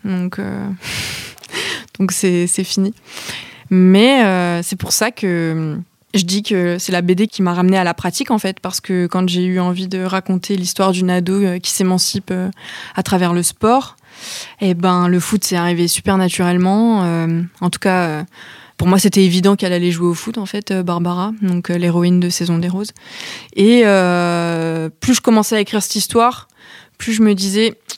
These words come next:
ça va être compliqué de dessiner des scènes d'entraînement, de match, si t'y vas pas toi-même, quoi.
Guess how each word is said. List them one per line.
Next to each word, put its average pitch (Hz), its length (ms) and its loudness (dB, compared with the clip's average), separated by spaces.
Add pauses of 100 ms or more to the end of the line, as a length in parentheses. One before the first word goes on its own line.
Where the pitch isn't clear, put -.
(120)
ça - 180 -2
va 180 80 2
être 175 120 -2
compliqué 214 420 0
de 180 40 -4
dessiner 190 360 2
des 180 120 2
scènes 190 220 0
d'entraînement, 196 600 2
de 190 100 2
match, 190 560 -2 (400)
si - 220 -6
t'y - 180 0
vas 180 160 0
pas 196 140 -2
toi-même, 175 480 -6
quoi. - 180 -14